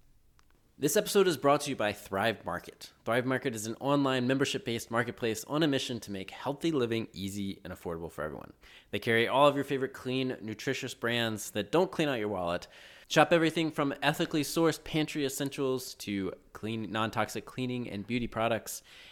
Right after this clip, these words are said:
And if you find a price lower anywhere, anywhere, <laughs> they'll even match it. Each and every item is vetted by Thrive Market standards,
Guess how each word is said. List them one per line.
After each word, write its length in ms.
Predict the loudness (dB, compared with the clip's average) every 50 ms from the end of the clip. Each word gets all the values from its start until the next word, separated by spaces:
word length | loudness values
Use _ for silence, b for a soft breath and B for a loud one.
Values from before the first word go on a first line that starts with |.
| b b b
And 220 | 2 2 2 2
if 120 | 0 -2 -4
you 60 | -4
find 240 | 0 0 0 0 0
a 40 | 0
price 260 | 0 0 0 2 2
lower 240 | 4 4 4 4 2 2
anywhere, 400 | 0 2 4 4 2 2 0 -10 -18 _ _ _ _ _ _ -4
anywhere, 480 | 0 2 2 4 4 4 2 2 -4 -8 -16 -20 _
<laughs> 160 | _ -6 _
they'll 120 | -4 -2 0
even 240 | -2 -2 -2 -2 -4
match 280 | -2 -4 -4 -4 -6 -4
it. 100 | -2 B B B B B B B B B B B
Each 200 | 4 4 6 6
and 100 | 6 6
every 220 | 6 6 8 8 10
item 320 | 10 10 10 10 8 6
is 380 | 6 6 6 6 4 2 -2 -6 -6
vetted 360 | -2 4 6 8 8 8 8
by 140 | 6 4 2
Thrive 240 | 4 4 2 2 2
Market 300 | 2 -2 -2 -4 -4 -4
standards, 600 | -4 -2 0 2 2 2 2 2 0 -2 -4 -10